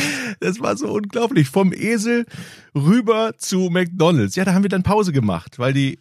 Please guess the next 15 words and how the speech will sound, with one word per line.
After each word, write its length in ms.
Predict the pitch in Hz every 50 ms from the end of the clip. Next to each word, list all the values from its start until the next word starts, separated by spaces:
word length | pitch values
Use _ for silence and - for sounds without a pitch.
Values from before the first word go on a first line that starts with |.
| _ _ _
haben 220 | - 135 156 175
ja 160 | 170 156 -
auch 240 | - - 135 147 -
eben 300 | - - 131 147 160 170
Rast 420 | 175 - 165 185 175 - - - -
gehabt 380 | 156 120 92 98 95 - -
und 80 | 117 117
mussten 340 | 120 139 135 131 - - 143
ja 120 | 143 139
was 160 | 147 151 139 -
essen 340 | - 147 135 - - 98
und 200 | 92 92 95 92 -
alle 260 | 104 113 123 123 123
so 300 | 113 117 107 107 - _ _ _ - -
mit, 140 | 110 -